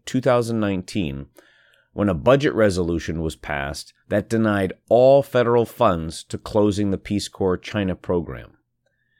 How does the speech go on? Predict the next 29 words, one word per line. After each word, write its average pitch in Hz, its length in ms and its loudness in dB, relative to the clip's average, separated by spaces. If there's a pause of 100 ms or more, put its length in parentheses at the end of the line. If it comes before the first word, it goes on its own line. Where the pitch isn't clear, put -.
(140)
In 113 140 -2
a 107 60 -2
public 135 360 0
statement, - 560 -2
Senator 110 380 0
Scott - 400 0
said, 78 340 -4 (680)
"House 147 280 2
Democrats 92 720 0
want 92 260 -2
to 98 60 -2
kowtow 117 680 4
to 92 140 -4
the 82 80 -4
Communist 110 580 -2
Party 104 280 2
of 82 160 -2
China 78 460 -2 (340)
and 85 120 -4
send 104 220 2
American 117 500 2
volunteers 104 720 2
and 139 260 2
taxpayer 127 560 2
dollars 101 560 4 (240)
back 78 480 -2
to 104 100 -6
Communist 73 580 -6
China." 76 440 -6